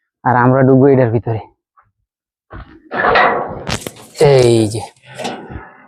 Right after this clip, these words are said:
আহ, এ হচ্ছে, এ ওই আমাদের, আহ, ওই ভাইটা এখানে থাকে,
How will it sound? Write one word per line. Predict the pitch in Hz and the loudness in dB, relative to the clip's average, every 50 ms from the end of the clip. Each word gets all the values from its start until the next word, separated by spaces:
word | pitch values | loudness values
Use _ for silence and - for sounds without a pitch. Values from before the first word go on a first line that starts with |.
| _ _ _ _ _ _ _ _ - | _ _ _ _ _ _ _ _ -2
আহ, | 131 117 117 113 107 110 110 113 113 | 0 0 2 2 2 2 0 0 2
এ | - 135 139 143 | 2 4 4 4
হচ্ছে, | 135 131 135 - - - - 131 123 143 156 - _ _ _ _ _ _ _ _ _ _ _ _ _ _ | 4 2 0 -2 -6 -6 -4 -2 -2 -2 -2 -6 _ _ _ _ _ _ _ _ _ _ _ _ _ _
এ | - 143 143 | 0 2 4
ওই | 165 185 156 143 139 139 139 131 123 | 4 4 4 6 6 4 4 4 2
আমাদের, | 120 117 123 127 123 131 131 127 113 98 - - - _ _ _ _ _ _ _ _ _ _ _ _ _ - | 2 0 0 0 2 2 2 0 -2 -6 -12 -18 -20 _ _ _ _ _ _ _ _ _ _ _ _ _ -4
আহ, | 135 135 | -2 0
ওই | 135 139 135 131 | 2 2 4 4
ভাইটা | 127 120 123 120 120 110 147 139 | 4 2 2 2 0 2 2 2
এখানে | 135 127 135 131 127 | 2 2 2 0 -2
থাকে, | 117 117 117 - - 156 | -2 -4 -6 -2 0 -2